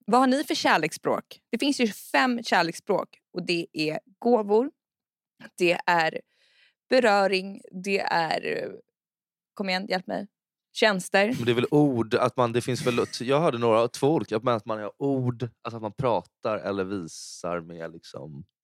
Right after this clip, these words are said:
Speaker 2: gester. Det är väl de två jag har hört om.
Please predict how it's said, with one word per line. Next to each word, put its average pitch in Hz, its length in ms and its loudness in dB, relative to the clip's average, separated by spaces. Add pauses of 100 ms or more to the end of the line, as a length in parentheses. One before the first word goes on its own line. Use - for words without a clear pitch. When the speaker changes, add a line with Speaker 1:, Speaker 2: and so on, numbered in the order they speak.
(1300)
Speaker 2:
gester. - 680 -8 (160)
Det 117 60 -6
är 113 40 -2
väl 101 140 -4
de 92 220 -6
två - 160 -14
jag 82 100 -6
har 107 100 -6
hört 69 220 -12
om. 76 100 -14